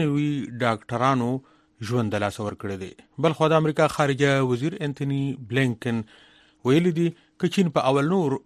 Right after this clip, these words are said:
اولنو ورځو کې د کرونا وایرس مخنیوي لپاره سم ګامونه پورته کړي وي، نو دا وخت به نړۍ د خطرو سره مخ نه وه. برطانیې پاکستان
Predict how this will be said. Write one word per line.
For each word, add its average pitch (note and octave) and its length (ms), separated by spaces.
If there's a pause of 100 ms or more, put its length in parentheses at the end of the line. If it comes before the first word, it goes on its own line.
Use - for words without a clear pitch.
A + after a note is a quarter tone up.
اولنو C#3 380
ورځو D3 320
کې D3 240
د A2 100
کرونا B2 360
وایرس A#2+ 340 (200)
مخنیوي A#2 460
لپاره D3+ 320 (800)
سم E3+ 240
ګامونه C#3+ 280 (100)
پورته A#2+ 300
کړي F3 200
وي، E3+ 160
نو C#3 80 (300)
دا C3+ 120
وخت - 160
به A2+ 140
نړۍ A2 200 (100)
د C#3 100
خطرو C3+ 340
سره B2 180 (440)
مخ - 100 (120)
نه F#2+ 80
وه. - 80 (1900)
برطانیې E3 560
پاکستان F3+ 520